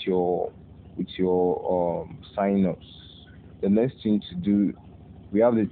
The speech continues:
two sides. We have the buyer side and you have the seller side. The buyer side is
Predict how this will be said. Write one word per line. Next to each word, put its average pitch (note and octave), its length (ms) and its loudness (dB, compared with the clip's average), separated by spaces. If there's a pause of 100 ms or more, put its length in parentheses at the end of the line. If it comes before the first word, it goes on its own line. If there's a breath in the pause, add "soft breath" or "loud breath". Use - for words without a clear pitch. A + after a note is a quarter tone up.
two A2 80 -4 (140)
sides. F#2 300 2 (160)
We G2+ 80 2
have A2 140 4
the G#2 80 2
buyer G2+ 400 2 (100)
side F#2+ 200 2
and F2+ 160 -2
you F2+ 100 0
have F#2+ 140 2
the F2+ 80 -2 (100)
seller F#2+ 260 0
side. F2 160 -2
The F2+ 80 -4
buyer B2 380 4
side A#2+ 240 2
is F#2+ 200 -2